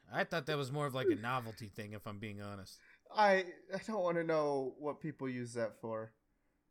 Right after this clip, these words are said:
Speaker 2: at all. And another thing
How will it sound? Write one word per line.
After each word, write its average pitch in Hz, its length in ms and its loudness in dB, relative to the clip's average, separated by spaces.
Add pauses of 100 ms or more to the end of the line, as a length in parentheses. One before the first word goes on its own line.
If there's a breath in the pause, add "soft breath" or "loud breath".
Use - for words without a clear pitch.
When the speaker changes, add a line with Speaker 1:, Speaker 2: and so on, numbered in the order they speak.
(160)
Speaker 2:
at 131 180 2
all. 117 400 4 (160)
And 160 460 -2 (100)
another 165 320 0
thing 165 400 -4